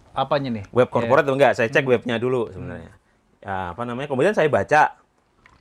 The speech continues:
Speaker 2: kok kan terusnya gede banget surat keberatan.
Speaker 1: Hmm.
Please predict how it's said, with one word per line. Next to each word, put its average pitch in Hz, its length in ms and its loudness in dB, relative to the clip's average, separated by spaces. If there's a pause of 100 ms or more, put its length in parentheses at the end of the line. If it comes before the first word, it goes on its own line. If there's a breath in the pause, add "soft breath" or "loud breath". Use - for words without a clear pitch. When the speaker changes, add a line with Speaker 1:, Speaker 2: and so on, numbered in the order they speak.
(200)
Speaker 2:
kok - 180 -6 (120)
kan 202 160 -2
terusnya 202 420 0
gede 202 160 6
banget 175 220 4
surat 156 180 0
keberatan. 127 600 -2 (140)
Speaker 1:
Hmm. 127 220 -16